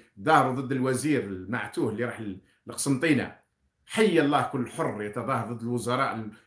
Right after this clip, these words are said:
هؤلاء اللي لا شرعية لهم، والولاة لا شرعية لهم. هذه مش حكومة، هذو تاع لصوص. ويكفي أن بدوي اللي زور أمام العالم أجمع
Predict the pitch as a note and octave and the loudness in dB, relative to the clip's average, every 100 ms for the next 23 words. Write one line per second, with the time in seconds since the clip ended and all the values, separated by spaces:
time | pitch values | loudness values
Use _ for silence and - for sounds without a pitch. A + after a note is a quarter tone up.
0 | _ C3+ A#2+ A#2+ C#3 A#2+ A#2+ A#2+ E3+ E3 | _ -4 0 2 4 2 2 4 4 4
1 | - C3 D3 C#3+ B2+ A2 F2+ A2+ A#2+ D3+ | 0 0 2 4 2 -2 -4 -4 0 0
2 | C#3 D#3 B2 - A3 - E3+ D#3+ D#3+ D#3 | 2 2 2 4 4 4 -2 0 0 0
3 | A2+ - _ _ - D3 C3 D3+ - D3 | -2 -8 _ _ -12 -6 -4 -4 -6 -8
4 | E3 C#3+ B2 A#2 A#2+ A#2 A#2+ - D#3 - | -4 -2 -2 -4 -6 -4 -2 0 0 -2
5 | - _ _ _ _ - B2+ D3 - B2+ | -8 _ _ _ _ -4 0 0 0 -2
6 | A#2 G2+ - C3+ C3+ B2 A#2+ _ _ _ | -2 2 2 4 2 0 -4 _ _ _
7 | - A2 A#2+ D#3+ E3 B2 A#2+ A#2+ B2 G3 | -8 -2 2 4 4 2 -2 -2 0 2
8 | D#3+ B2+ G#2+ G3 A3 F3 E3+ B2+ A2 E2 | 2 2 4 6 6 2 -2 -4 -6 -12